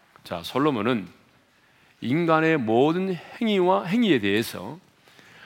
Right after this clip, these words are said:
하나님께서 심판하실 것을 말하면서 하나님을 경외하고 그의 명령을 지키는 것이 모든 사람의 본분이라고 말하고 있습니다.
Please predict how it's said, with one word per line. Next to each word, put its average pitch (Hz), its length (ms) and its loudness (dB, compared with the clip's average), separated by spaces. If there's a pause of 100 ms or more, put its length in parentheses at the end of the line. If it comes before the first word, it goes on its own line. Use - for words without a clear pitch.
(140)
하나님께서 156 840 0
심판하실 185 880 -4
것을 131 720 -2 (200)
말하면서 98 760 -2 (1000)
하나님을 170 800 2
경외하고 160 680 0 (540)
그의 147 240 0
명령을 131 420 2
지키는 185 380 -2
것이 107 540 -2 (720)
모든 131 400 0
사람의 127 640 0
본분이라고 113 720 -2
말하고 101 380 -2
있습니다. 95 320 -18